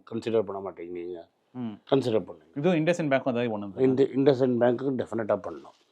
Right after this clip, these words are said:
Speaker 2: IndusInd பேங்க். அப்ப நம்ம டி என் பி பேங்க், தமிழ்நாடு மர்கன்டைல் பேங்க்.
Speaker 1: அதையும் கன்சிடர் பண்ணலாம். இது போதும்.
Speaker 2: பாத்தீங்களா? இவ்வளவு கொடுத்திருக்காரு. நீங்க உப்பையும் கம்ப்ளைண்ட் பண்றீங்க. ஏதோ திருப்பி திருப்பி
Speaker 1: அதை
Speaker 2: பேங்க்
Speaker 1: இன்னொன்னு ஒரு விஷயத்த சொல்லிடுறேன்.
Speaker 2: ஆ.
Speaker 1: ஏதோ உங்களுக்கு நூறு ஸ்டாக் இருக்கணுங்கிறதெல்லாம் தப்பு.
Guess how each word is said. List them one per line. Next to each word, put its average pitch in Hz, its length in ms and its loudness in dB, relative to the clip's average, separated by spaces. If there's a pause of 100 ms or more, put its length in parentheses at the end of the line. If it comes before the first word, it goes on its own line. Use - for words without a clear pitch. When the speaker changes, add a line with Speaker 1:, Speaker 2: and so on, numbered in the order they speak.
(120)
Speaker 2:
IndusInd 131 240 -2
பேங்க். 110 180 -6 (240)
அப்ப 143 220 0
நம்ம 151 240 4 (480)
டி 196 140 4
என் 170 200 0
பி 147 120 -2
பேங்க், 131 340 -2
தமிழ்நாடு 143 520 4
மர்கன்டைல் 123 500 -2
பேங்க். 104 40 -6
Speaker 1:
அதையும் 127 420 4
கன்சிடர் 98 320 -6
பண்ணலாம். 92 240 -8
இது 110 140 0
போதும். 120 380 6
Speaker 2:
பாத்தீங்களா? 117 640 0 (180)
இவ்வளவு 143 500 8
கொடுத்திருக்காரு. 139 480 4 (240)
நீங்க 131 220 -2
உப்பையும் 156 360 2
கம்ப்ளைண்ட் 156 460 6
பண்றீங்க. 123 460 2 (240)
ஏதோ 156 220 10
திருப்பி 147 340 2
திருப்பி 135 560 2 (360)
Speaker 1:
அதை 175 240 10
Speaker 2:
பேங்க் 160 160 12
Speaker 1:
இன்னொன்னு 160 280 10
ஒரு 139 200 10
விஷயத்த 135 220 6
சொல்லிடுறேன். 101 560 -2
Speaker 2:
ஆ. 113 240 -6 (240)
Speaker 1:
ஏதோ 147 240 10
உங்களுக்கு 131 400 6
நூறு 131 280 4
ஸ்டாக் 143 360 6
இருக்கணுங்கிறதெல்லாம் 120 720 2
தப்பு. 104 400 2